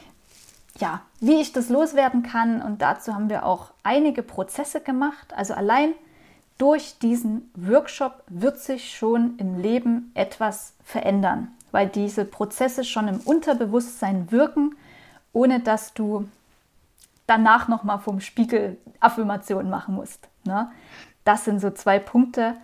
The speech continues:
Und ansonsten, ja, gibt's auch ein Strategiegespräch mit mir, wenn's jetzt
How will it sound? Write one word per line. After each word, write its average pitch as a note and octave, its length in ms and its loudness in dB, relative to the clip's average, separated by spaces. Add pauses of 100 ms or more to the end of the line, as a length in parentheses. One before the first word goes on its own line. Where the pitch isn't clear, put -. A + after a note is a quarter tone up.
(520)
Und G#3 580 -2 (240)
ansonsten, A3 1160 2 (1080)
ja, G3+ 420 0 (120)
gibt's D#4+ 220 0
auch B3 120 6
ein A#3+ 80 4
Strategiegespräch C#4 1000 -2
mit A#3+ 180 0
mir, B3 380 2 (140)
wenn's A3+ 520 0
jetzt - 600 -6